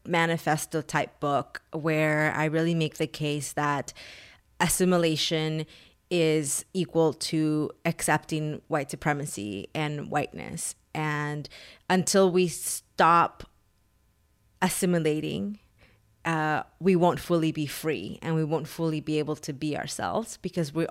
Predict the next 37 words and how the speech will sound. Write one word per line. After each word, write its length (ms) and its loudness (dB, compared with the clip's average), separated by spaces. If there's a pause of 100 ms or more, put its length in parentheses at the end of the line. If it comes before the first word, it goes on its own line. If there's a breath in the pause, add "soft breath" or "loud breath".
always 440 0
are 60 -2
changing 680 0
ourselves 640 0 (540 loud breath)
to 220 2
a 60 4
measure 840 2 (480 loud breath)
and 440 0
to 460 -2 (120)
a, 600 0 (680 soft breath)
yeah, 180 4
we're 140 2
always 320 6
measuring 360 4
ourselves 400 2
against 320 -2
something 420 -2
that 340 2
was 200 0
never 460 4
made 340 0
for 140 -4
us 160 2
to 140 -10
succeed, 560 -8 (260)
right? 220 -2
So 220 0
I, 260 0
I, 60 2
so 140 0
I 100 8
give, 260 4 (240 loud breath)
so 160 4
I 20 6
kinda 300 4
go 180 6
through, 560 2